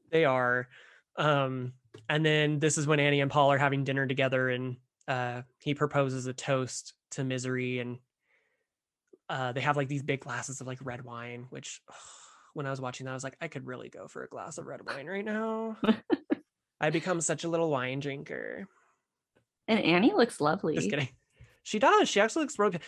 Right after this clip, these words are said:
Speaker 1: except she looks like she's dressed from, like, the sixteen hundreds. She's wearing, like,
Speaker 2: The
Speaker 1: a fucking, like,
Speaker 2: outfit, no, but
Speaker 1: pilgrimage
Speaker 2: yeah,
Speaker 1: outfit.
Speaker 2: the outfit, no, but, like, her hair and makeup, I was like, "She actually looks nice."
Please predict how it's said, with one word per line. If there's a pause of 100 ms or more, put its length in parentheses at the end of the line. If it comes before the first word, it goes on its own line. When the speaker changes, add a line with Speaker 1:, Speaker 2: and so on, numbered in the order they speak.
(200)
Speaker 1:
except
she
looks
like
she's
dressed
from,
like,
the
sixteen
hundreds.
She's
wearing,
like,
Speaker 2:
The
Speaker 1:
a
fucking,
like,
Speaker 2:
outfit,
no,
but
Speaker 1:
pilgrimage
Speaker 2:
yeah,
Speaker 1:
outfit.
Speaker 2:
the
outfit,
no,
but,
like,
her
hair
and
makeup,
I
was
like,
"She
actually
looks
nice."